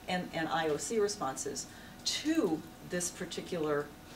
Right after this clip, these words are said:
not just the one thing, but the series of things in Russia, which are identified as human rights violations,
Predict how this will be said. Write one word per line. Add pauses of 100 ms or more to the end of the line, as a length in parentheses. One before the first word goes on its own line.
(220)
not
just
the
one
thing,
but
the
series
of
things
in
Russia, (260)
which
are
identified
as
human
rights
violations,